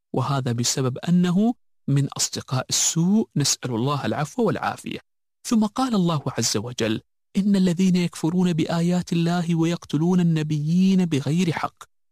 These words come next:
أحيانًا بعض الناس يرتكس في معصية الله عز وجل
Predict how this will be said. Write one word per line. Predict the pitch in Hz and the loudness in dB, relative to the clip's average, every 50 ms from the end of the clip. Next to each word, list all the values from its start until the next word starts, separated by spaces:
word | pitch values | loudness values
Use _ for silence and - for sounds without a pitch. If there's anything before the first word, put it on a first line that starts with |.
| _ _ _ - | _ _ _ -12
أحيانًا | - - - - 151 165 175 170 170 160 143 | -10 -10 -4 -2 -2 0 0 0 2 0 0
بعض | 135 135 143 139 131 131 | 0 -2 -4 -4 -4 -2
الناس | 120 120 120 120 120 117 117 117 - - - - _ _ _ _ _ - - | -2 0 0 0 0 -2 -2 -2 -2 -4 -4 -6 _ _ _ _ _ -4 0
يرتكس | 147 160 175 185 165 - - - 139 - - 120 - - - | 2 2 2 0 0 -2 -2 -4 -4 -2 -2 -4 -2 -4 -4
في | - - 156 151 | -2 0 0 0
معصية | 147 143 139 - - - - 175 175 151 - - | 0 0 -2 -4 -6 -4 -2 0 0 0 0 -2
الله | 135 131 135 139 160 165 147 135 - - - | -2 0 0 0 0 0 0 -2 -2 -2 -2
عز | 127 - - 143 | -4 -2 0 0
وجل | 131 123 120 120 151 151 147 120 95 | 0 0 0 0 0 0 0 0 -2